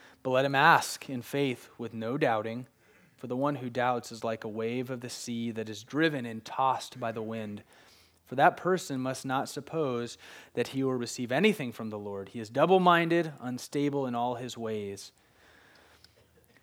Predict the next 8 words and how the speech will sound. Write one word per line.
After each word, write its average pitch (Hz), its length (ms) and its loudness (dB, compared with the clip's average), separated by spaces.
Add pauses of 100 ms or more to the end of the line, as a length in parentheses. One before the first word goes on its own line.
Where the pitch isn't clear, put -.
(180)
The 165 220 0 (100)
only 254 720 6 (380)
way 185 580 10
out 160 260 6
of 180 140 2
a 196 60 0
trial 131 640 4
is 120 180 -6